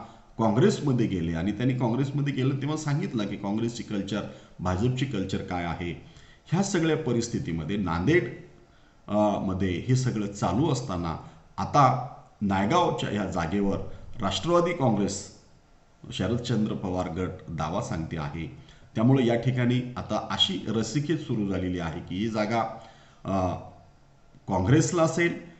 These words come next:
का राष्ट्रवादी शरदचंद्र पवार गटाला असेल आणि राष्ट्रवादी शरदचंद्र पवार गटाला असेल तर तत्वतः भास्करराव पाटील म्हणाले की "मी कुठलीही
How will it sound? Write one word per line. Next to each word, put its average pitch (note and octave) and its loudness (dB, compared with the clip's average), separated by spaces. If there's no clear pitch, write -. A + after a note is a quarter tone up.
का C#3+ 0
राष्ट्रवादी D3+ 2
शरदचंद्र B2+ 0
पवार G2 -4
गटाला D#2+ -6
असेल D2 -6
आणि G2 0
राष्ट्रवादी C3 0
शरदचंद्र C#3+ -2
पवार B2 0
गटाला G2+ -2
असेल F2 -4
तर D3 2
तत्वतः C#3 2
भास्करराव D3+ 0
पाटील C3 0
म्हणाले G#2 2
की F#2+ -4
"मी G2+ 0
कुठलीही C3 2